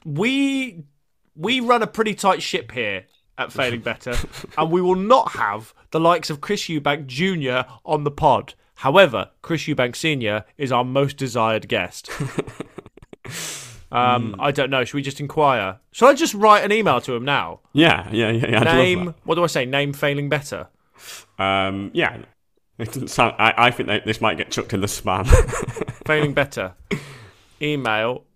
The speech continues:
Speaker 1: Oh, anyway, welcome to the show, everyone. Um,
Speaker 2: What, why don't you say, "We are a self-improvement podcast who, uh,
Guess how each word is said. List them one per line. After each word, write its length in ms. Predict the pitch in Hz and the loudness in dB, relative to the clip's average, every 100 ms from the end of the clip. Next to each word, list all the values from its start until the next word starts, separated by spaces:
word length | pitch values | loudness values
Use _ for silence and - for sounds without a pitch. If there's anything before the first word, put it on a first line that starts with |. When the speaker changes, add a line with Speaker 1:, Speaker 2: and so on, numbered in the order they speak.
| _ | _
Speaker 1:
Oh, 140 | 202 | 4
anyway, 240 | 202 170 165 | 8 6 6
welcome 300 | 185 214 190 | 6 4 4
to 40 | |
the 40 | 165 | -2
show, 200 | - 170 | 4 4
everyone. 420 | 135 117 120 143 - _ | 4 2 0 -2 -4 _
Um, 560 | - 143 143 143 147 139 | 0 4 4 4 -2 -4
Speaker 2:
What, 220 | - 135 | 0 2
why 80 | 160 | 2
don't 60 | 165 | 0
you 20 | |
say, 140 | - | -2
"We 220 | 107 120 127 | -2 0 0
are 80 | |
a 40 | 110 | 0
self-improvement 800 | - 131 127 123 123 120 110 - | 0 0 0 -4 -2 -2 -4 -2
podcast 460 | 104 - 87 - | -4 -2 -6 -6
who, 240 | - 98 95 | -6 -6 -6
uh, 460 | 87 92 90 92 92 | -4 -2 0 0 -2